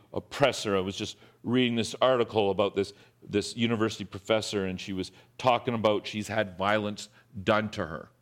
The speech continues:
Violence because someone didn't use her correct pronoun. I don't think she knows what violence is. But in today's mindset,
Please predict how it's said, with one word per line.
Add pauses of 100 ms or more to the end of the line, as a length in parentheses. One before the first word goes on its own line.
(2000)
Violence
because
someone
didn't
use
her (280)
correct
pronoun. (1400)
I
don't
think
she
knows
what
violence
is. (2000)
But
in
today's
mindset,